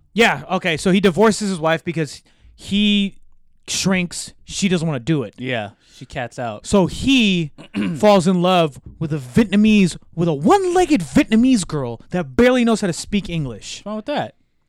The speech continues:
Speaker 1: It's random. <laughs> Hey, it's random. And they even insinuated that they fucked.
Speaker 2: But they didn't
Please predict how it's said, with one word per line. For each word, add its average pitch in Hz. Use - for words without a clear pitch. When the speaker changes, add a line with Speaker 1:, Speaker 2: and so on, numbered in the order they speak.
Speaker 1:
It's -
random. 240
<laughs> 285
Hey, 262
it's -
random. 254
And 254
they 285
even 285
insinuated 190
that 143
they 131
fucked. -
Speaker 2:
But 143
they 131
didn't 120